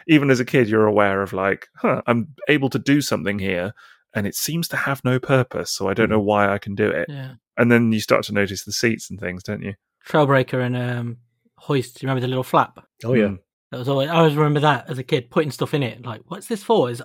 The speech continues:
Speaker 3: you knew that it was for something, but no idea what.
Speaker 2: I think if I'd had tracks as a kid, that one would really have stumped me. Like, why does this car have a opening flap, a roof flap?
Speaker 3: Hmm.
Speaker 1: Yeah.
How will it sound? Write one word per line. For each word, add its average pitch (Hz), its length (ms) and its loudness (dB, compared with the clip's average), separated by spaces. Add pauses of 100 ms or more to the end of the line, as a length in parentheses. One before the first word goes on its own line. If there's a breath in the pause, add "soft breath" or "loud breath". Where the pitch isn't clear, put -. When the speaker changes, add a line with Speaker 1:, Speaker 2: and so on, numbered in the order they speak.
Speaker 3:
you 196 220 -4
knew 185 220 8
that 165 60 2
it 135 60 -4
was - 180 -10
for - 120 -6
something, 143 340 -2
but 120 140 -8 (340)
no 127 220 0
idea 123 240 0
what. 120 180 -4 (480)
Speaker 2:
I 139 60 4
think 190 240 4
if - 100 -8
I'd 147 160 4
had 120 260 2
tracks - 400 0
as 101 140 -6
a 98 60 -6
kid, 95 340 -4
that 101 220 0
one 95 180 -2
would 92 140 -4
really 98 280 4
have 85 120 0
stumped 85 260 -2
me. 82 220 -8 (200)
Like, 92 120 -10
why 95 380 2
does 95 180 -2
this 90 160 -2
car 85 260 -2
have 85 160 -4
a 85 220 -4
opening 85 320 -6
flap, 90 240 -6 (180)
a 92 140 -4
roof 90 180 -2
flap? - 360 -6
Speaker 3:
Hmm. 117 160 -4 (280)
Speaker 1:
Yeah. 104 220 -6